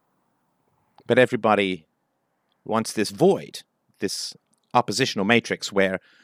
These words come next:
there are really solid rules that are imbued with honor and respect and dignity and virtue, which everyone else has to obey, has to respect, respect these rules.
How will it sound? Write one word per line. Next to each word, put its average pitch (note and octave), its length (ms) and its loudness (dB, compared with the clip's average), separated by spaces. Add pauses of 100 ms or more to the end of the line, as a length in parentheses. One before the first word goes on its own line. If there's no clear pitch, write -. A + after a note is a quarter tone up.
(240)
there G#2+ 100 0
are G#2 60 2
really C#3+ 280 0
solid C3+ 520 -4 (160)
rules C3+ 420 2
that F#2+ 120 -4
are G2 60 -4
imbued A2 480 0
with F2+ 220 -4 (100)
honor A#2 280 0
and G2+ 200 -8
respect - 480 -2
and F2 140 -10
dignity G#2+ 460 2
and D2 120 -8 (360)
virtue, G#2+ 460 0 (720)
which A2+ 200 0
everyone D#3 340 2
else G2 360 -4 (2250)
has G#2 260 -6
to G2 300 -2
obey, - 360 -4 (180)
has B2+ 180 -6
to F#2 100 -8
respect, - 520 -6 (220)
respect - 320 -8
these A2+ 180 -8
rules. - 320 -2